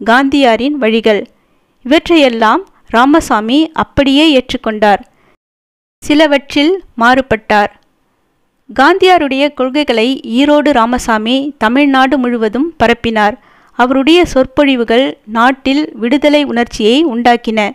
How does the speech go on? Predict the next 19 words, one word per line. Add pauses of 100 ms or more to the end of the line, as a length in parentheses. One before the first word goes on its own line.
(580)
பேசுவதோடு
நிற்காமல் (360)
அவரே
அதை (140)
கடைபிடித்தார். (600)
பட்டு
வேட்டி, (220)
பட்டு
சட்டையெல்லாம் (320)
தூக்கி
எறிந்தார். (640)
முரட்டு (120)
கதர்
துணியை (300)
அணிந்து
கொண்டார். (460)
தன்
மனைவி (180)
நாகம்மையாரையும்